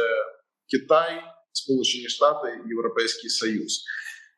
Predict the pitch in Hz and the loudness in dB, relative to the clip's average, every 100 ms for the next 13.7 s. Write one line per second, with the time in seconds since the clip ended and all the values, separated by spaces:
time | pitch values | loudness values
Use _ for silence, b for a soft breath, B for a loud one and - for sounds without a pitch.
0 | - 113 131 - 165 160 156 160 - - | 0 2 4 2 0 0 -2 -4 -8 -10
1 | 135 127 120 123 135 135 131 135 131 120 | 0 2 2 0 0 0 -2 0 0 -2
2 | 117 107 - 131 127 120 117 - - _ | -6 -8 -8 -6 -2 -2 -4 -8 -16 _
3 | _ _ _ _ _ _ _ - - 131 | _ _ _ _ _ _ _ -2 4 4
4 | 135 127 131 131 139 117 113 95 117 117 | 4 0 -2 0 0 0 -2 -2 0 0
5 | 113 - 131 113 110 110 117 107 - - | 0 0 0 -2 -4 -4 0 0 0 -4
6 | 104 - - 117 110 107 107 - - 110 | -6 -2 2 4 2 -2 -8 -4 -2 -2
7 | 120 117 110 107 110 - 117 104 107 98 | 0 2 4 2 0 0 4 4 2 -8
8 | - _ 113 - 110 110 107 - 127 135 | -12 _ -4 -2 -2 -2 0 2 4 4
9 | 165 160 147 135 - - 131 123 117 - | 2 -4 -4 -4 -4 -4 -6 -6 -4 0
10 | 120 117 113 104 98 101 - _ _ - | 4 4 2 -2 -8 -14 -18 _ _ 0
11 | - 120 120 123 110 - - 117 117 107 | 2 2 2 2 2 -2 -6 -2 0 0
12 | 101 - 110 104 110 110 104 110 107 - | -2 -4 -4 -2 2 2 0 -2 -8 -8
13 | 113 120 117 123 113 95 - | 0 0 0 -2 -2 -4 -8